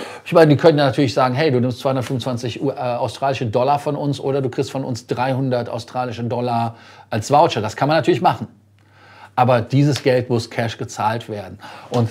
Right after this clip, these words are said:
deshalb habe ich für euch auch die Frage des Tages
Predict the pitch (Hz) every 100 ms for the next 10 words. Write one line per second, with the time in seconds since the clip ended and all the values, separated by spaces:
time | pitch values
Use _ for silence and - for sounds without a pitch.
0 | 135 127 127 143 143 143 - 143 143 139
1 | 135 123 - 131 135 117 - 139 127 156
2 | 165 -